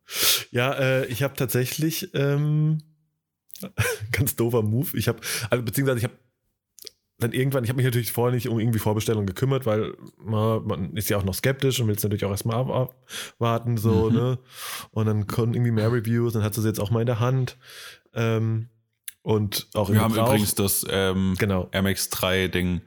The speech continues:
Speaker 2: mit der S drei geshootet.
Speaker 1: Genau.
Speaker 2: Für
Speaker 1: Ja. Ist auf jeden Fall krass, übrigens, also, ne, an-, einfach nur fast irgendwie das ganze Video auf iso sechstausendvierhundert zu drehen. Und, äh,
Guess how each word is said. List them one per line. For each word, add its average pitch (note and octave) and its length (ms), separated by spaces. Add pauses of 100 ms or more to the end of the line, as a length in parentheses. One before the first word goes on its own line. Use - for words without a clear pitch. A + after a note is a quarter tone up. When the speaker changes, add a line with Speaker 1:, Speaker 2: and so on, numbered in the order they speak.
(480)
Speaker 2:
mit F#2 240
der F2 260
S - 140
drei F#2 200
geshootet. F2+ 680
Speaker 1:
Genau. A#2 160
Speaker 2:
Für F2 260 (480)
Speaker 1:
Ja. G2+ 220 (580)
Ist A2+ 120
auf A#2+ 100
jeden A#2+ 120
Fall A2+ 100
krass, G#2+ 280
übrigens, G#2+ 400
also, G2+ 260 (120)
ne, A2 240 (380)
an-, - 260 (180)
einfach G#2+ 240
nur G#2 400 (160)
fast G#2 300
irgendwie G#2+ 160
das G#2 100
ganze G2+ 240
Video G#2 300
auf F#2+ 160
iso G2+ 160
sechstausendvierhundert G2 800
zu - 80
drehen. G2 320 (680)
Und, F#2+ 720
äh, F#2+ 380